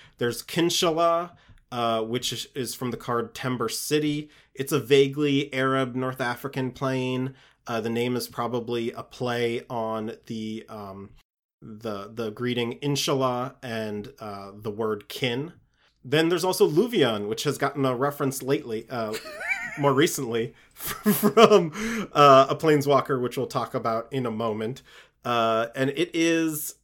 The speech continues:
from the card Celestine Reef. Plane Chase twenty twelve,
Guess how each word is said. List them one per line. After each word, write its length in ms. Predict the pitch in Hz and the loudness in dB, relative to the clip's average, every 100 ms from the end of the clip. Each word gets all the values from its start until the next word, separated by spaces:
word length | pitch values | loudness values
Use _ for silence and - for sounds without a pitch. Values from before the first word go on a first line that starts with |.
| _ - | _ -8
from 140 | 151 | -4
the 60 | 147 | 0
card 200 | 151 139 | 0 0
Celestine 680 | - 131 139 - 147 135 107 | -2 -4 -4 -2 0 0 -2
Reef. 420 | 135 - - - _ _ - | -4 -6 -14 -20 _ _ -4
Plane 200 | 147 143 | 0 2
Chase 220 | 147 139 | 2 0
twenty 240 | - 131 123 | 0 -2 -2
twelve, 640 | - 175 170 160 160 | 0 4 6 8 6